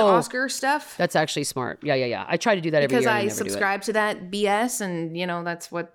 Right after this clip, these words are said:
Speaker 2: I'm the person they prey upon.
Speaker 1: That's noble.
Speaker 2: So, uh, but it was, it was literally, like, at the end of the movie, I was like,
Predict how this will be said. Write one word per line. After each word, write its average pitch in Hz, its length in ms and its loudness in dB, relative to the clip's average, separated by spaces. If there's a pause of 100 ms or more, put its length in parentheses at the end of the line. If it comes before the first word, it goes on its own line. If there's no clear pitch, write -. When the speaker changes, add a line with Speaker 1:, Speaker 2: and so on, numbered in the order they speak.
Speaker 2:
I'm 175 180 -2
the 170 120 0 (100)
person 180 280 -6
they 170 100 -4
prey 170 220 -4
upon. 185 320 -6 (440)
Speaker 1:
That's 269 180 -2
noble. 196 140 2
Speaker 2:
So, 190 360 2
uh, 180 260 4
but 185 220 0
it 185 40 0
was, 175 440 -6
it 180 100 0
was 170 220 -4
literally, 160 460 0
like, 131 240 -2
at 135 100 -8
the - 140 -4
end 135 180 -2
of 135 80 -2
the 143 60 -4
movie, 139 240 -2
I 101 60 0
was 147 120 -8
like, 120 200 -4